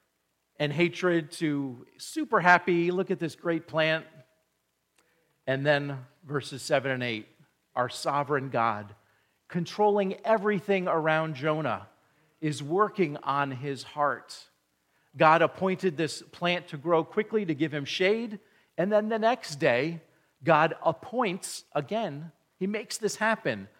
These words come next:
He appoints a worm to attack the plant overnight, and it must munch away at the roots,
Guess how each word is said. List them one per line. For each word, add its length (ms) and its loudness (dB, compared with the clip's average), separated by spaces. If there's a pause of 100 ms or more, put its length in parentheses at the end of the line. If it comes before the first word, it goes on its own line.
(100)
He 100 2
appoints 400 2
a 100 4
worm 720 4 (500)
to 200 -4
attack 600 -6 (560)
the 80 0
plant 440 -4 (340)
overnight, 540 -2 (920)
and 140 0
it 140 -4
must 360 -4 (160)
munch 320 0
away 320 2
at 100 -4
the 80 -2
roots, 520 -6